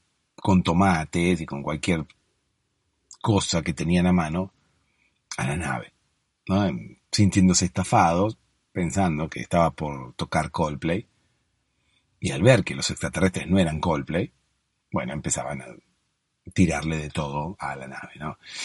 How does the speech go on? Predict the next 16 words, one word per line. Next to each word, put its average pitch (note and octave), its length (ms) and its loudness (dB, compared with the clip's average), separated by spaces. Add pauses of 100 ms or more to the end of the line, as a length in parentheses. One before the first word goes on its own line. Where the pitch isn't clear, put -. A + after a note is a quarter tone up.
(160)
Llegó B2+ 180 8
un D#3+ 60 8
momento D3+ 280 6
que A#2+ 80 6
la G2 80 6
muchedumbre G2+ 800 6
enardecida F2 640 2
se A2+ 100 2
calmó. C#2+ 400 -6 (1500)
Yo G2+ 220 0
creo D#3 140 8
que G2+ 100 2
se F2 120 -4
quedaron E2+ 360 0
sin D#2 200 -4
verdura, D2+ 560 -2